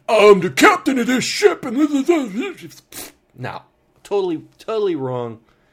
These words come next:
totally out of place, totally mischaracterized. And I don't know what the point of it was, because then he just later comes back and goes, "Yeah, I'm sorry about that." Okay. Like, it, just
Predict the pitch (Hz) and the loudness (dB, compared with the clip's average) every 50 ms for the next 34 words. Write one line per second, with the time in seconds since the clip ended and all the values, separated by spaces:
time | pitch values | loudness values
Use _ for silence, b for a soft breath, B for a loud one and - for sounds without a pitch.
0 | b b - - 208 214 196 190 175 160 147 143 139 - 135 135 131 127 127 - | b b -14 -10 -8 -8 -6 -6 -8 -8 -10 -10 -10 -10 -8 -8 -8 -10 -12 -16
1 | - - - 208 196 180 160 139 123 120 110 - - - 113 107 107 104 - - | -12 -8 -6 -6 -6 -6 -6 -8 -10 -12 -14 -16 -14 -12 -12 -12 -12 -12 -14 -16
2 | 107 104 104 104 101 98 - _ b b b b b b b _ 160 160 151 151 | -16 -16 -14 -14 -16 -16 -18 _ b b b b b b b _ -20 -20 -18 -18
3 | 156 139 _ _ - - 165 160 - 143 139 139 135 - - 151 160 143 135 139 | -18 -20 _ _ -18 -18 -16 -16 -14 -14 -12 -10 -10 -8 -8 -8 -8 -8 -8 -8
4 | 139 139 143 131 - 180 214 240 269 214 - - 117 110 110 117 120 127 131 143 | -10 -10 -14 -16 -12 -12 -10 -10 -10 -12 -12 -12 -10 -10 -10 -10 -12 -12 -12 -12
5 | 165 135 127 123 113 110 98 98 - - 113 107 107 107 107 101 - _ - 104 | -12 -12 -12 -14 -14 -14 -14 -16 -14 -12 -12 -10 -10 -10 -10 -12 -14 _ -18 -18
6 | 101 90 92 101 110 120 117 117 147 160 151 131 127 - 120 104 101 90 85 - | -16 -14 -14 -12 -10 -10 -6 -2 0 0 0 0 -4 -6 -8 -8 -8 -10 -12 -14
7 | - - _ - 202 196 160 139 123 - - b b b b b b b b _ | -16 -18 _ -6 -4 -4 -4 -4 -6 -8 -12 b b b b b b b b _
8 | 143 135 120 101 85 - - 104 98 - 156 135 - 120 131 131 - | -14 -14 -12 -14 -16 -18 -20 -20 -18 -18 -18 -14 -12 -12 -12 -14 -16